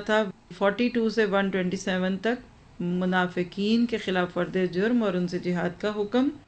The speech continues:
منافقین کے خلاف فرد جرم عائد کی گئی کہ وہ بلا عذر شرعی جنگ سے رخصت طلب کرتے ہیں، فتنوں میں گرفتار ہو جاتے ہیں۔ ان کا ماضی بھی داغدار ہے۔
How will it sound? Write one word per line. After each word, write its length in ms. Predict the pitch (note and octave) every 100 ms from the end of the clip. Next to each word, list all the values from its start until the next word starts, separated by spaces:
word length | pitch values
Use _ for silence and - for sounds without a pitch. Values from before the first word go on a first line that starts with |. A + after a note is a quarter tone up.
| - - _ _ _ _ _ - -
منافقین 600 | G#3+ B3 B3 C4+ C4+ C4+
کے 100 | C#4
خلاف 280 | B3+ B3+ B3
فرد 200 | A3 G#3 A3+
جرم 260 | G#3+ G#3+ A3
عائد 140 | G#3+ G#3+
کی 220 | A3+ G#3+
گئی 120 | B3 C4 - - - - - - - - - -
کہ 80 | G#3
وہ 120 | G#3
بلا 300 | G3+ G#3+ G#3+
عذر 200 | G#3 A3+
شرعی 320 | A3+ G3+ G#3
جنگ 260 | G#3+ G#3 G#3+
سے 160 | A3
رخصت 360 | G3 F3+ A3+ A3
طلب 200 | A3+ A3+
کرتے 320 | A3+ A3 A3 A#3+
ہیں، 80 | A#3+
فتنوں 360 | G#3+ G#3 A3+ A3+
میں 140 | G#3+ F#3
گرفتار 460 | F#3+ F#3+ F#3 F#3
ہو 140 | G3+ G#3
جاتے 380 | G#3+ G#3+ G#3
ہیں۔ 120 | A#3+ B3 - - -
ان 180 | B3+ B3
کا 140 | B3
ماضی 440 | A3+ G3+ G3 F#3+ G#3+
بھی 120 | B3+
داغدار 640 | G3 F3+ F#3 - F3+ E3+ E3+
ہے۔ 180 | F3 G3+